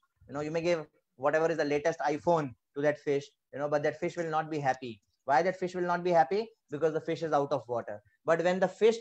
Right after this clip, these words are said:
connects itself with God, when the fish connects itself with Krishna, which is what exactly yoga means, that is when the fish will become happy. And as I was telling, that Lord Krishna is telling that how once one comes back to him,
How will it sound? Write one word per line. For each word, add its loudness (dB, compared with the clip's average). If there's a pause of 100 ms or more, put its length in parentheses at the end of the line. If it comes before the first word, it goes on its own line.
connects 2
itself 6
with 2
God, 10 (260)
when 0
the 4
fish 2
connects 2
itself 6
with 0
Krishna, 4
which 0
is 0
what 6
exactly 2
yoga 8
means, 0 (240)
that 6
is 2
when 2
the -4
fish -6
will -4
become -4
happy. -8 (1400)
And 2
as 10
I 8
was 4
telling, 4
that 2
Lord 4
Krishna -2
is 0
telling 4 (220)
that 4
how 6 (200)
once 2
one 2
comes 0
back 4
to 2
him, -2